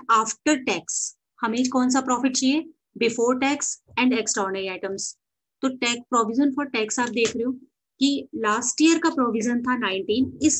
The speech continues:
current year का provision कितना है, थर्टीन थाउजेंड, तो थर्टीन थाउजेंड आप ऐड कर दोगे। ये provision for, ये वाला जो है, ये नाइनटीन थाउजेंड हम paid वाला consider करेंगे ना,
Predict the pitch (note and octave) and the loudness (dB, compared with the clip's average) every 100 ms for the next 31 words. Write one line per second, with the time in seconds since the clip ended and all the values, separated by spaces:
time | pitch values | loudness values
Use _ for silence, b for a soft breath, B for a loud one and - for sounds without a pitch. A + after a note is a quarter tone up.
0 | - D4 D#4+ D4+ C4 A#3+ A3+ G#3+ G3+ G3+ | 2 4 6 6 2 0 -4 -2 -2 -2
1 | G#3+ G#3 G3 G3+ G3 - - _ _ _ | -4 -4 -6 -6 -8 -10 -14 _ _ _
2 | - A#3+ B3 A#3+ A3 F#3 F#3 - _ _ | -2 0 0 0 0 -2 -4 -14 _ _
3 | - A3+ A#3 A3 A3+ A3+ A3 A3 A#3 A3+ | -8 -6 -2 -2 -2 -4 -4 -4 -4 -4
4 | A3 - - - - - - A#3 B3 B3 | 0 2 4 4 4 2 0 -2 -2 -2
5 | D4 D#4+ _ _ _ _ _ _ _ _ | -4 -8 _ _ _ _ _ _ _ _
6 | _ _ _ _ _ _ _ _ C#4+ G#3+ | _ _ _ _ _ _ _ _ -2 0
7 | G#3 G#3+ G3+ G#3+ B3+ B3+ B3+ D#4 - _ | 0 0 2 2 2 2 0 -2 -12 _
8 | - A#3 B3+ A#3 G#3 G3+ F#3+ G3 _ _ | -2 2 2 2 -2 -4 -6 -10 _ _
9 | - G3+ C#4 C4+ C4+ D4 C#4+ C4 C4 C4+ | -4 2 4 4 2 2 2 2 2 4
10 | C4+ D4+ C#4+ - - A#3+ C#4 C4+ C4 C4 | 2 2 0 -4 0 4 4 4 2 2
11 | B3 B3 B3+ A#3+ A#3+ A3+ A#3+ C#4 | 0 0 -2 -2 -4 -6 -4 -6